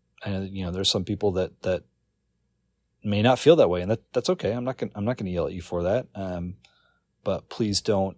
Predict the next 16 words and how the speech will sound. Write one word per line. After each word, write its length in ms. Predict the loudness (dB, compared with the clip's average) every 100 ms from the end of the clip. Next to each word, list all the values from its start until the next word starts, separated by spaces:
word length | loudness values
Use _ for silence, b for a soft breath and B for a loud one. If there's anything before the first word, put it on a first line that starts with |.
| _
um, 540 | -8 -6 -6 -8 -10 -12 _ _ _ _ _ _ _ _ _ _ _ _ _ _ _ _ _ _ _ _ _ _ _ _ _
we, 160 | 2 2
we 260 | 2 2
welcome 360 | 8 8 8 0
discussion, 480 | 0 0 -2 -2 -12 _ -10
but, 100 | -10 _ _
but, 160 | -8 -8 _ _
but 160 | -10 -10 _ _ _ _ _ _ _ _ _ _ _ _ _ _ _ _ _ _ _ _ _ _ _
please 240 | 0 2
don't 180 | 2 -2
take 160 | -4 -6
it 80 | -4
to 100 | -4
another 260 | -2 -2
level, 320 | 0 -2 -2 -8
'cause 300 | -10 -14